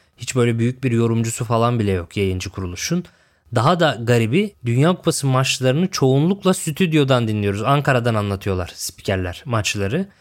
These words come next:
Katar'a bile gidememişler. Yani bir Hünkar Mutlu gitmiş anladığım kadarıyla.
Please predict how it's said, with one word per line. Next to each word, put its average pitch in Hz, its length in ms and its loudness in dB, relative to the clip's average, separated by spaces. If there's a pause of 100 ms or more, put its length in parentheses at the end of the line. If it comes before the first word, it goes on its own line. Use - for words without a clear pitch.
(260)
Katar'a 170 440 2
bile 180 180 2
gidememişler. 147 880 0
Yani 110 360 -2
bir 147 160 0
Hünkar 143 340 2
Mutlu 143 360 -2
gitmiş 139 480 -2
anladığım 110 420 0
kadarıyla. 104 640 -2